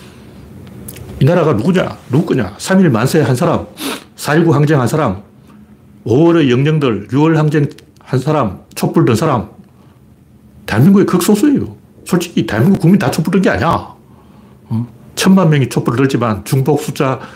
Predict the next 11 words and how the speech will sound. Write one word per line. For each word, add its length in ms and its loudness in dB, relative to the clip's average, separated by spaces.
제하면 500 -2
촛불 300 0
든 80 2
사람 240 0
이삼백만이에요. 600 0
오천만 380 2
중에 160 2
이삼백만이 540 0
촛불 240 -2
드는 200 0
거라고. 320 -6